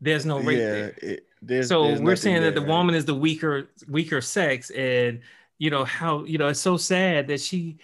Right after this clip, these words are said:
Speaker 1: you got her drunk. Like, it's, it's almost putting wholly all responsibility on the guy.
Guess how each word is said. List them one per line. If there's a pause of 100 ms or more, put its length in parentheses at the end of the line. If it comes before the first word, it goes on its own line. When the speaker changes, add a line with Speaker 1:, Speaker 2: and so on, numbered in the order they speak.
(100)
Speaker 1:
you
got
her
drunk.
Like,
it's,
it's
almost (320)
putting
wholly
all
responsibility (720)
on
the
guy.